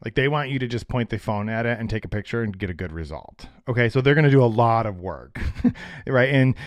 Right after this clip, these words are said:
and most of the time, it do-, it, it does a good job. It does that. It creates a good, pleasing photo of whatever it is you're trying to do. Obviously, there are limitations.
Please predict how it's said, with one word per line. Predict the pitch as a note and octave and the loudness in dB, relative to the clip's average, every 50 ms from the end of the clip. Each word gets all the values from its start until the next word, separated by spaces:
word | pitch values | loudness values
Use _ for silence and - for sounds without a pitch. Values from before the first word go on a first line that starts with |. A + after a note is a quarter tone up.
| - - - - | -16 -10 -2 2
and | E3+ D#3 D#3 | 4 4 6
most | E3 F#3+ A#3+ B3 - | 6 6 6 4 2
of | C3+ C#3 | -2 -4
the | C#3 | -2
time, | A#2+ B2+ A#2 A2 A2 A#2+ D3+ D#3+ - _ _ _ _ | 0 0 0 0 0 -2 -4 -6 -8 _ _ _ _
it | - D3+ A2+ - | -2 0 0 0
do-, | - C#3 - - | -4 -6 -4 -4
it, | - E3 A#2 - _ _ _ _ _ _ _ - C#3+ C#3 | -4 -6 -6 -8 _ _ _ _ _ _ _ -10 -4 0
it | F#3 D3+ B2+ | 2 2 4
does | C3+ B2+ A2+ | 4 2 2
a | A#2+ A#2+ | 2 -2
good | A#2+ A#2 G2+ G2 | -2 -2 -4 -4
job. | G#2 F#2 D#2+ A#1+ - F2 | -6 -8 -8 -10 -10 -6
It | A#2 B2 A2+ - | -6 -6 -2 0
does | C3 A#2+ B2+ C3+ A#2+ F#2 | 0 2 2 2 0 -2
that. | - G#2+ E2+ C#2 - - | -6 -8 -8 -10 -14 -12
It | - C#3+ C3+ - - - | -12 -12 -12 -12 -16 -10
creates | - C#3 C3+ C#3 C#3 C#3 C3+ - | -6 -2 0 0 0 0 -2 -4
a | G#2+ G#2 | -6 -6
good, | A2 A2 G2+ B2 A#2+ B2 B2 A2 | -6 -4 -2 -2 0 0 -2 -4
pleasing | - - C3 A#2+ A#2 A2 A2 G#2 G#2+ | -6 -6 -6 -6 -4 -4 -4 -4 -6
photo | - - - G#2 G2+ F#2+ F#2 F2 F2+ F2 E2+ - | -6 -4 -4 -2 -2 -2 -4 -6 -6 -8 -8 -10
of | F#2 F2+ D#2+ F2+ | -12 -14 -12 -12
whatever | F2+ F2 F2+ F#2+ F#2+ G2 F#2+ | -10 -10 -10 -10 -10 -10 -8
it | G2 | -8
is | F#2+ E2+ | -8 -8
you're | F2+ F2 | -8 -10
trying | - - F2 F2 F2 E2 | -10 -10 -8 -8 -8 -8
to | - E2 | -10 -14
do. | D#2 - E2+ D#2 D2+ C#2 - - - - - - _ _ - | -14 -12 -10 -10 -10 -12 -14 -18 -20 -20 -20 -20 _ _ -2
Obviously, | A#2 A#2+ A#2+ A#2 B2 A2+ C3 C3 | 0 2 2 2 2 2 2 0
there | A#2+ A2+ G#2+ | 0 0 0
are | G2+ | -2
limitations. | G2 F#2 F2 F2+ - G#2+ G#2 G2 - C#3+ D#3+ F3+ - - | -4 -6 -8 -8 -8 -8 -6 -6 -6 -6 -8 -8 -10 -12